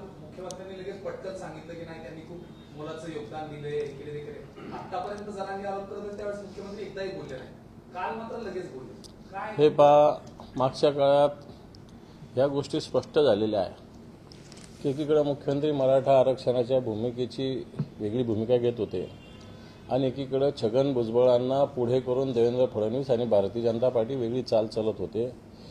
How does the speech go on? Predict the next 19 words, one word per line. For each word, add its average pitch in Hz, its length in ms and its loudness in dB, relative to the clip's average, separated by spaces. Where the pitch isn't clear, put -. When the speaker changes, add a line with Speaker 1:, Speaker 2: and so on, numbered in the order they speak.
Speaker 2:
हे 143 120 4
अख्ख्या 143 360 2
महाराष्ट्राला 120 560 4
कळतं. 110 440 0
आणि 151 100 6
म्हणून 147 200 0
काल 139 240 10
लगेच 139 400 6
रिॲक्शन 143 500 4
दिली 143 240 4
म्हणून 131 280 4
त्याच्यात 131 220 4
फार 131 340 4
काही 143 500 2
आपण 127 580 2
समजण्याची 120 560 2
गरज 110 320 2
नाही 139 200 0
आहे. - 220 -2